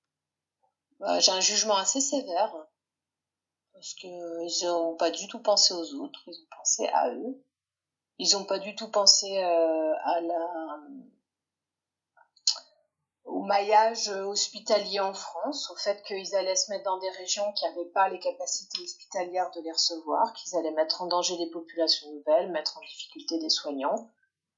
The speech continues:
Personnellement, je fais un confinement, euh, dans soixante mètres carrés, euh, avec, euh, avec, euh, pas de verdure non plus, pas de, voilà,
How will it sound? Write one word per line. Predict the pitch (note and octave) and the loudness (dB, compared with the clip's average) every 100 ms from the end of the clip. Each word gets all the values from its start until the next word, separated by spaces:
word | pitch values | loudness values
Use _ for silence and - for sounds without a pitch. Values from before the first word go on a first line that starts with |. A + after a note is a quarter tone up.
| _ _ - | _ _ -4
Personnellement, | F#3+ - G#3+ G#3 A3 | 0 0 2 2 2
je | B3 - | 2 0
fais | |
un | F#3+ F3+ | -4 -6
confinement, | F#3+ - G3+ G3 G3+ A3 G#3+ | -10 -12 -10 -2 2 4 4
euh, | F3 | 4
dans | E3+ E3+ | 2 0
soixante | - G3 A3+ A3 | 0 -2 -4 -4
mètres | G#3+ G3+ - | -6 -6 0
carrés, | G3+ - F#3+ G3+ G3 | 2 2 -4 -8 -2
euh, | F#3 E3 | 4 4
avec, | D#3+ F3 F3 F3 | 4 -4 -8 -6
euh, | D#3+ D3 D3 _ _ _ _ _ _ _ _ _ _ _ _ - | -6 -6 -14 _ _ _ _ _ _ _ _ _ _ _ _ -2
avec, | C4 C4+ C4+ - | 0 2 0 0
euh, | B3+ | 0
pas | B3+ C#4 C4+ C4+ | 0 2 2 2
de | B3+ B3 A#3+ A#3 A3+ | -2 -4 -2 -4 -6
verdure | A3 F#3 F#3 A#3+ E4 E4 | -8 -10 -8 0 2 4
non | C#4 C4 | 2 0
plus, | - C4 D#4 E4 | -4 0 2 2
pas | B3+ A3+ | 2 2
de, | G#3+ G3+ | 2 -2
voilà, | F#3+ D#3+ G#3 | 2 4 4